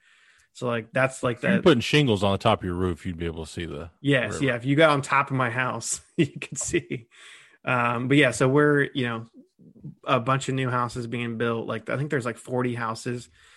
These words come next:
Speaker 1: The houses are in ran-, ranging from, like, w-, I think one point one to one point six million. And so we, you know, you just go through all these houses and look at all the, you know, all the crazy stuff. And, like, I'm, of course, like,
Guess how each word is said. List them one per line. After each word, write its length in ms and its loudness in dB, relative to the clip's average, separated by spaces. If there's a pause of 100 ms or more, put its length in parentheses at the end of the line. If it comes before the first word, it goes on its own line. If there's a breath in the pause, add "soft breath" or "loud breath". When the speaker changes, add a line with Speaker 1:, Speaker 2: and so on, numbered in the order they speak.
(220 soft breath)
Speaker 1:
The 100 -2
houses 380 0
are 180 0
in 200 -6
ran-, 400 -6
ranging 400 -4
from, 160 -10
like, 120 -6
w-, 180 -6
I 80 -4
think 140 -4
one 200 2
point 240 0
one 260 0
to 80 2
one 200 0
point 260 -8
six 280 -6
million. 500 -4 (500 soft breath)
And 260 -2
so 100 4
we, 220 6
you 160 0
know, 80 2
you 60 2
just 120 -4
go 120 0
through 200 0
all 80 0
these 140 -2
houses 420 -6
and 80 -8
look 140 -10
at 80 -6
all 100 -6
the, 340 -8
you 120 -10
know, 100 -8
all 80 -6
the 140 -8 (220)
crazy 360 -6
stuff. 340 -8
And, 120 -8
like, 260 -10 (800 soft breath)
I'm, 340 2
of 140 -6
course, 280 0
like, 160 -2